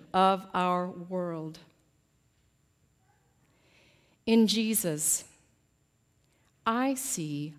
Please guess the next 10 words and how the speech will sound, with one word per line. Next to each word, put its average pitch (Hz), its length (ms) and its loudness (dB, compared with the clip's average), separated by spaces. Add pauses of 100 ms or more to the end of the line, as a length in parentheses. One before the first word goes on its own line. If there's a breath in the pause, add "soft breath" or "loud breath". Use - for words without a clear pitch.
(140)
a 165 80 -4
God 156 720 -4 (260)
making 190 760 0
a 175 80 -8
way 160 540 -6 (140)
through 170 440 -8
it - 280 -14 (1600 soft breath)
by 170 160 -2
gathering 208 960 -2 (140)
in 165 640 0